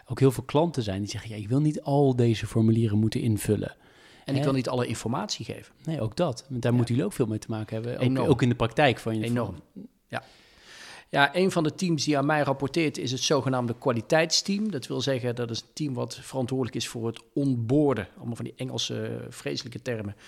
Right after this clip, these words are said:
Speaker 2: Maar gewoon het, het, het, het, het, het, het accepteren van klanten. Eh, dan hebben we het overigens niet per se meer over mifid twee, maar dan hebben we het over de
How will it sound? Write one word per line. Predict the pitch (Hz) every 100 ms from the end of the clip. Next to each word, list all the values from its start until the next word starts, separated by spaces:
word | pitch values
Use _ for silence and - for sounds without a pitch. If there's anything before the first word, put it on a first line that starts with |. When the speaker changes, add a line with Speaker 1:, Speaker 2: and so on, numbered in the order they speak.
| - - -
Speaker 2:
Maar | 123
gewoon | 110 139 131
het, | 120 120 -
het, | 117 -
het, | 113 -
het, | 113 -
het, | 117 117 -
het, | 113 -
het | - 120 -
accepteren | - - - - 190 151
van | - 104
klanten. | - 143 160 - 226 _ _ _ - - - - - - - - - - - - - _ _
Eh, | - 110
dan | 117 123
hebben | 135 127
we |
het | -
overigens | 120 117 131
niet | 160 -
per | 131
se | - 170 165
meer | 143 120 110
over | 123 110 117
mifid | 127 120 117 -
twee, | 131 127 170 202 - _ _ _ -
maar | 123
dan | 113
hebben | 127 120
we |
het | -
over | 110 107
de | 110